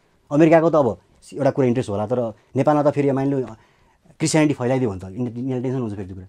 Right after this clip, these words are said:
किन इन्डिया हिन्दू कन्ट्री अब नमाने पनि यो हिन्दू राष्ट्र हो, धेरै कुरा हुन्छ त्यहाँ, किनभने अब आतङ्कवादीदेखि, सेक्युरिटी कुरादेखि लिएर धेरै कुरा थ्रेट हुन्छ इन्डियालाई। त्यही भएर चाहिँ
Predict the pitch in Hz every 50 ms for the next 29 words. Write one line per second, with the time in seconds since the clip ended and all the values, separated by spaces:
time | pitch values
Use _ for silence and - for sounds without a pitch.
0 | _ - 101 107 110 120 110 104 113 131 127 127 120 113 131 120 - - _ -
1 | - - 98 101 - - 113 110 113 131 135 127 131 175 196 156 131 123 113 -
2 | _ _ _ - 120 135 147 147 131 - 127 113 117 113 _ _ _ _ _ _
3 | _ _ _ _ _ _ _ - 110 135 165 147 156 160 143 117 104 117 110 113
4 | 104 92 131 139 139 135 110 - _ _ _ _ - 107 101 98 92 - 87 98
5 | - - - 127 147 139 135 135 120 123 127 120 131 120 101 - 73 - - -
6 | 127 135 143 135 123 135 127 127 120 117 110 127 135 139 139 98 92 104 139 147
7 | 147 151 135 123 110 - 127 104 104 101 98 101 104 98 92 92 87 87 - _
8 | _ _ _ - 147 147 127 127 131 127 151 147